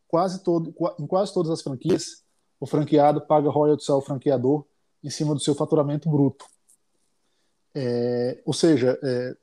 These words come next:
ele vai pagar um percentual fixo de tudo que ele vender na loja. E, e é um percentual que, que geralmente é,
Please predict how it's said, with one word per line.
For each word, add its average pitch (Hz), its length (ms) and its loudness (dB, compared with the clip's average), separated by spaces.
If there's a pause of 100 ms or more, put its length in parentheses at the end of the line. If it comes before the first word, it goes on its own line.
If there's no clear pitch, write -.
(340)
ele 139 140 -2
vai 151 100 0
pagar 147 240 2
um 147 80 -2
percentual 151 500 0
fixo 160 420 -2
de 151 80 2
tudo 165 220 2
que 170 100 2
ele 165 100 4
vender 151 260 2
na 160 100 2
loja. 123 340 2 (1800)
E, 165 540 0
e 160 60 4
é - 20 4
um 165 60 2
percentual 165 500 2
que, 156 300 -4
que - 160 -8
geralmente 151 460 0
é, 143 260 0